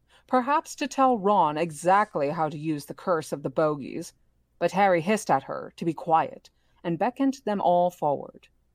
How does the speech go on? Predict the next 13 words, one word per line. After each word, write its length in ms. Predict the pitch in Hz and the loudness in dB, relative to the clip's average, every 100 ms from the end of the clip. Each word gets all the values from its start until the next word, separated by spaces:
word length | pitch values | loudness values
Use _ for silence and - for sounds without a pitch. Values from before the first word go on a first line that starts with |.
| _ _ _ _ _ | _ _ _ _ _
They 120 | 196 | -4
flitted 420 | 190 - 277 294 285 | -2 -2 -2 -2 -4
along 420 | 269 226 233 240 | 0 2 2 0
corridors 680 | - 202 170 156 143 143 - | -2 -2 -2 -4 -6 -8 -10
striped 520 | - 190 220 262 - | -4 -2 -2 -2 -6
with 240 | 233 - 170 | -6 -6 -2
bars 400 | 190 196 202 202 | 2 2 0 -6
of 160 | 190 | -8
moonlight 540 | 185 190 151 135 - - | -6 -6 -8 -10 -14 -12
from 360 | - 175 190 | -6 -4 -4
the 80 | 202 | -8
high 480 | - - 202 202 208 | -6 -2 0 0 -2
windows. 720 | 175 160 139 135 - - - | -6 -8 -10 -14 -20 -20 -20